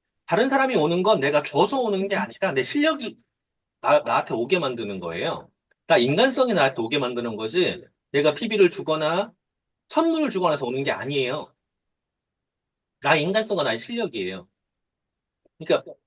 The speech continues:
일단 사람들을 가는 거를 두-, 두려워하면 안 돼. 그다음에 피비 없는 소비 줄이기. 그 전에 강동에서 미팅할 때 스폰서님이 딱 보고서는 현숙 씨랑 같이 갔는데, 어, 그때 현숙 씨가 그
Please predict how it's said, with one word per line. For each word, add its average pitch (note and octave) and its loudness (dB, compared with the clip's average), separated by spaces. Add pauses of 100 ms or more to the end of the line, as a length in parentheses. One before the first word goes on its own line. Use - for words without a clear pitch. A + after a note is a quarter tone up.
(160)
일단 G#3+ 2
사람들을 G#3+ 4 (260)
가는 A3+ 0
거를 F#3 4
두-, - -14 (140)
두려워하면 F#3+ 4
안 - -8 (140)
돼. - -4 (580)
그다음에 F#3+ 2
피비 C#4+ -2
없는 A3 2
소비 F#3+ 0
줄이기. - -10 (920)
그 G3+ 2
전에 F#3+ 0
강동에서 A3+ -4
미팅할 D3+ -4
때 G3 0
스폰서님이 G#3 -2
딱 - -4
보고서는 F3+ 0 (1300)
현숙 B3+ -2
씨랑 G#3 0
같이 D#3+ -4
갔는데, C#3+ 0 (800)
어, A2+ -4
그때 - -4
현숙 F#3 -2
씨가 C3+ 0
그 G#2+ -6